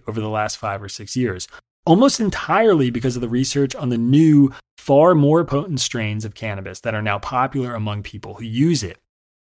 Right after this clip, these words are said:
Simply put, this is not your mom and dad's weed anymore. It's orders of magnitude more potent, and the effects on the brain and body are similarly much different. The studies on regular pot use today associate it strongly with psychological and physical health concerns.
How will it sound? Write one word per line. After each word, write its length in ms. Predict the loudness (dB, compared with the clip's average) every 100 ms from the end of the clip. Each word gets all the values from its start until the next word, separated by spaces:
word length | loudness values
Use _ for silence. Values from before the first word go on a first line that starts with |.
| 0
Simply 260 | 2 2
put, 320 | 4 6 6 2 _ _ _
this 180 | 0 2
is 100 | 2
not 320 | 4 4 4
your 140 | 2 2
mom 260 | 2 2
and 100 | 2
dad's 300 | 0 0 -2
weed 300 | 0 2 2
anymore. 580 | -2 -8 -12 -16 -16 -18 -10
It's 300 | -8 -6 -8 2
orders 420 | 6 6 6 4
of 120 | 4
magnitude 540 | 2 0 -2 -2 -4 -4
more 200 | -6 -8
potent, 400 | -10 -12 -12 -8
and 160 | 0
the 80 | 2
effects 380 | 2 2 0 0
on 80 | 0
the 80 |
brain 280 | 0 0 -2
and 140 | -4 -4
body 340 | -4 -4 -4
are 120 | -6
similarly 560 | -4 0 0 0 -2 -4
much 320 | -4 -8 -4
different. 400 | 0 0 0 -14 _ _ _ _
The 60 | -2
studies 500 | 0 4 4 4 2
on 160 | 2
regular 340 | 2 2 2 -2
pot 300 | -4 -8 -6
use 220 | -6 -6
today 580 | -6 -2 2 4 2 -4
associate 640 | -8 0 0 2 0 0
it 100 | 0
strongly 640 | -4 -2 2 4 4 2
with 160 | -2 -8
psychological 720 | -6 -4 -2 -2 -2 -6 -8
and 100 | -8
physical 300 | -10 -10 -12
health 280 | -6 -6 -6
concerns. 540 | -10 -12 -12 -16 -18